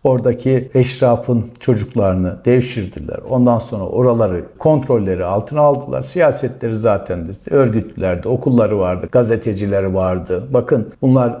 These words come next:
medyada en güçlü oldukları alan olduğunu söyleyebiliriz. Tek en önemli yaptıkları iş dezenformasyon ve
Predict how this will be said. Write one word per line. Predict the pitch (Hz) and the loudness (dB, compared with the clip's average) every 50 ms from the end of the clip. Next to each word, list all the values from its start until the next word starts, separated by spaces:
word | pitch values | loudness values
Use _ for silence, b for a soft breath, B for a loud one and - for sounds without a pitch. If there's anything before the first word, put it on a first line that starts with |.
| - - | -6 -2
medyada | 127 123 127 117 113 123 120 107 120 117 113 110 - - - - - | 0 2 2 2 4 2 4 4 4 2 2 0 -4 -10 -14 -2 0
en | 139 139 139 120 | 2 2 2 2
güçlü | 110 - - - 127 | 0 -4 -4 -2 0
oldukları | 110 107 107 101 104 - - 107 101 104 95 | 0 0 0 -2 -4 -4 -2 0 2 2 2
alan | 92 101 107 98 98 | 2 2 2 2 0
olduğunu | 98 95 92 90 95 95 95 95 | 0 -2 -2 -2 -2 -4 -4 -4
söyleyebiliriz. | 92 - - 92 87 85 90 87 82 76 78 78 78 80 82 | -6 -4 -4 -4 -2 -2 -4 -6 -6 -6 -8 -8 -8 -10 -10
Tek | - - 156 147 - - | -2 -2 -2 -2 -2 -4
en | 113 123 120 | -4 0 0
önemli | 113 110 104 101 98 92 95 | 2 2 2 0 0 0 0
yaptıkları | 98 104 98 - - - - - 98 92 110 | 0 0 -2 -2 -6 -16 -4 -2 -2 0 0
iş | 131 131 - - - - - - _ _ - 101 | -2 -4 -6 -10 -12 -16 -20 -20 _ _ -4 0
dezenformasyon | 107 113 110 104 101 95 92 - 90 85 85 87 87 87 - - - 143 139 139 135 135 135 135 - - - 131 | 0 2 2 2 -2 -4 -4 -6 -6 -6 -4 -4 -6 -6 -8 -6 -2 0 2 2 2 0 -4 -6 -12 -6 0 2
ve | 123 120 117 - - - | 2 2 2 -2 -6 -14